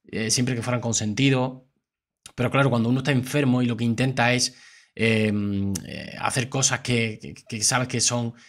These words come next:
eh, ilegales o cosas que son fuertes o cosas que son, no sé, es que no sé, este tipo de personas no sé qué es lo que buscan, el morbo, no, no, no, no sé.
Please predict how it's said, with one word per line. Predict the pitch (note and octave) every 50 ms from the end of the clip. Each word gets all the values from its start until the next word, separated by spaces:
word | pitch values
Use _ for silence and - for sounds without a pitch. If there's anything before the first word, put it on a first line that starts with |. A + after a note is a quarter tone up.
| - - - _ _ _
eh, | - - A2+ A2+ A2 A2 A2 G#2+ G#2 F#2+ - - - - -
ilegales | - B2+ B2 B2 A#2 G#2 A2 C#3 E3 D3 B2+
o | A#2+ A#2+ A#2 A2+ A2+ A#2 -
cosas | - A#2+ A#2+ B2 A#2+
que | - B2
son | - - B2 A#2+ A#2 G#2
fuertes | - - C3 E3 E3+ - - A#2+
o | A2+ A2 G#2+ -
cosas | A#2+ A#2 C3 B2+
que | - -
son, | B2+ - - B2 A#2+ A#2 A#2 - - - - - - _ -
no | - B2+ B2+
sé, | A#2 - A#2+ A#2 A#2+ G#2+ G#2 -
es |
que | - - C3+
no | B2+ A#2+
sé, | A#2+ - B2 A2+
este | G#2+ G2+ - B2
tipo | A2+ A#2 -
de | B2+ A#2
personas | A#2 A2 - B2+ B2 B2
no | A#2+ B2
sé | - C#3 B2+
qué | B2
es | A#2
lo | A2+
que | G#2 G#2+
buscan, | A2+ C3 C3+ - - G2+ G2 G2+
el | - - A2+ A2
morbo, | A#2 B2+ C#3+ C#3 B2 A#2+ A#2+ A#2
no, | A2 G2
no, | F2+ G#2 A2+
no, | A2 G2+ D2 D#2+ A2 A2+ A2 A2
no | A#2 A#2 A#2+
sé. | - - B2 A#2 B2